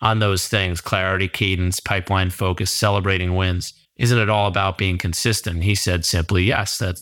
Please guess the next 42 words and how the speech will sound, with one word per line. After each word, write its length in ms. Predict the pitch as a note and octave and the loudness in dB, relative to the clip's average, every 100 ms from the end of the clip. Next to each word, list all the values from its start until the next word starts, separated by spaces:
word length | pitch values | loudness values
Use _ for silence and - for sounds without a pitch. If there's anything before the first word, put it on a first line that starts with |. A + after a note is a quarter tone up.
| - | -8
that 180 | G2+ F#2 | -2 0
is 140 | G2 | 0
the 80 | A2+ | 0
case." 440 | - C#3 G#2 - - _ _ _ _ _ | 0 0 0 -4 -8 _ _ _ _ _
We 80 | C#3 | -2
talked 300 | F3 F3 F3 | 0 -2 0
about 160 | C#3+ | -2
a 60 | A2+ | -2
few 220 | - B2+ | 0 0
other 180 | A#2 G#2+ | 2 0
things. 380 | - A2 G2+ G2 | 0 0 0 0
I 140 | G#2 | -2
loved, 520 | A2 A#2 B2 B2+ A#2+ - | 0 2 0 -2 -8 -10
I 80 | - | -4
don't 100 | A2 | -2
know 40 | |
if 120 | A2+ - | 0 -2
you 80 | |
pick 240 | G#2 A#2 A2+ | 0 0 2
up, 280 | A2 - - | 0 -2 -4
uh, 280 | G2+ G2 G2+ | -2 -2 -2
Sean's 560 | - B2 A2+ A2+ G#2+ - | 0 2 2 0 -2 -8
Boston 680 | G2 A2 A2 A2+ - G2+ | -4 0 0 -2 -2 0
or 120 | F#2+ | 2
his 140 | F#2 G2+ | 0 0
Massachusetts 800 | A2 A2+ G2+ - A#2+ G#2 G#2 - | 0 0 -2 0 0 0 -4 -2
accent. 560 | A2 A2+ - - F2+ F2+ _ _ | -2 -2 -2 -4 -4 -6 _ _
He's 200 | - G2+ | -6 -2
talking 360 | - A#2+ A#2+ A2+ | 0 0 2 0
about 400 | G#2+ G2+ G2 - _ _ | 0 0 -4 -14 _ _
natural 580 | - A2+ A2+ - A2+ F#2+ | -2 0 0 -2 -2 -2
style, 540 | F#2+ - G2 G2 F2 F2+ | -2 0 0 0 -2 0
knowing 460 | G2+ A2 A2+ G#2 | 2 4 2 2
your 140 | G2 F#2+ | 2 2
natural 480 | F#2+ F#2+ - F#2+ | 0 0 -2 -2
style 500 | F2 - F#2+ F#2 F#2 - | -2 0 2 2 -2 -2
as 180 | F#2+ F#2 | -2 0
a 60 | |
leader. 420 | F2+ G#2 G#2+ F2 - _ - | 0 2 0 -2 -10 _ -4
"Hugging 480 | B2+ C3+ C#3+ C#3+ B2+ | 0 2 2 0 0
and 200 | A2+ - | -2 0
punching," 540 | C#3+ C3+ - G2 D#2+ | 0 2 2 0 -2